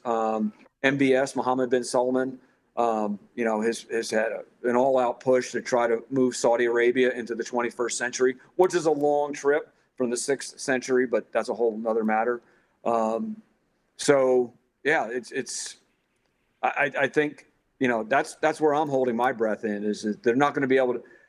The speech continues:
I, I find it very hard to believe that Israel's just gonna roll in there with impunity and not have any other country, uh, get involved here.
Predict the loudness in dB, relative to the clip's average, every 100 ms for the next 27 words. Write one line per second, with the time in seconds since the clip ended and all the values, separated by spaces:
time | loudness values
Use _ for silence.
0 | 0 0 2 -2 -4 _ _ -2 0 2
1 | 2 2 -2 0 2 2 2 -2 -6 _
2 | _ _ _ -4 -2 0 0 -2 -6 -6
3 | 0 2 2 0 -2 -2 -2 -6 -8 -6
4 | -4 -2 0 0 -2 -2 -2 -2 -4 -4
5 | -2 0 0 0 -2 -4 -8 -8 -8 -8
6 | -12 _ _ _ -2 -2 -4 -8 _ _
7 | _ -2 -2 -2 -2 -2 -2 -6 -12 -12